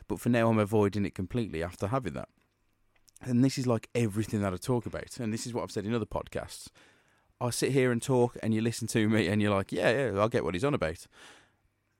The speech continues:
Or you might be sitting there thinking he's talking a load of shite. I don't know.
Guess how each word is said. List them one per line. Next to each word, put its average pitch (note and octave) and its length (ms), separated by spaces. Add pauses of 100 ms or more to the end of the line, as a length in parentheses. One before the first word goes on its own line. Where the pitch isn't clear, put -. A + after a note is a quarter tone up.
(120)
Or G#2 120
you G2 100
might G2 120
be E2+ 80
sitting F2 180
there F2 80
thinking F2+ 240
he's E2+ 80
talking G2+ 240
a F#2+ 40
load F#2 100
of F2 60
shite. G#2+ 280
I A2+ 100
don't E2 200
know. G#2 180